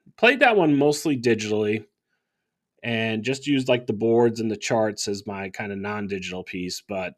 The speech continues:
uh, something that I think I'll probably do in the future is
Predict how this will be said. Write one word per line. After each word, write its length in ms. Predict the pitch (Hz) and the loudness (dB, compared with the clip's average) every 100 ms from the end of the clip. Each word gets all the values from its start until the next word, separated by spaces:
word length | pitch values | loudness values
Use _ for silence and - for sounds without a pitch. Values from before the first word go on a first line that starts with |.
| _ | _
uh, 300 | 98 92 92 | -10 -6 -6
something 360 | - 151 151 135 | -2 -2 0 0
that 180 | 117 110 | 0 0
I 100 | 101 | -6
think 400 | - 113 101 - _ _ _ _ _ | -6 -8 -8 -12 _ _ _ _ _
I'll 60 | - | -8
probably 260 | - 120 101 | 0 0 2
do 160 | 110 | 0
in 60 | 104 | 0
the 80 | 92 | -2
future 360 | 110 95 101 | -4 -2 -2
is 300 | 95 95 - | -2 -4 -8